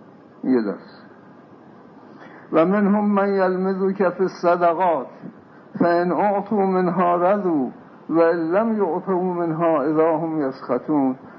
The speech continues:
بعضیا در صدقات و زکات‌ها به تو ایراد می‌کنن،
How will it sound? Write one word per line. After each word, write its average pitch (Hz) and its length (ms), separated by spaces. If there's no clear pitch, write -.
بعضیا 190 520
در 156 240
صدقات 160 840
و 156 200
زکات‌ها 151 840
به 165 140
تو - 140
ایراد 165 600
می‌کنن، 127 580